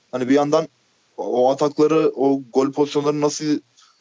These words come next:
oraya nasıl gidebileceğini bilmeyen bir takım görüntüsündeydi. Bu anlamda çok olumsuz yani skordan ol-, bağımsız olarak, e, atmosfer,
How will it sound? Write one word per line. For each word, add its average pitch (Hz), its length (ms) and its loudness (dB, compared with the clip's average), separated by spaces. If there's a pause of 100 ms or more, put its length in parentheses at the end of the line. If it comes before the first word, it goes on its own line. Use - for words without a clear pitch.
(180)
oraya 147 200 2
nasıl 175 220 0
gidebileceğini 160 580 -2
bilmeyen 160 280 -2
bir 165 40 -4
takım 156 260 -6
görüntüsündeydi. 120 680 -2 (240)
Bu 120 160 2
anlamda 147 340 -2
çok 160 220 -6
olumsuz 139 420 -2
yani 123 220 -2 (360)
skordan 147 500 0
ol-, 151 180 0 (120)
bağımsız 139 400 0
olarak, 170 400 0
e, 117 320 2
atmosfer, 135 600 0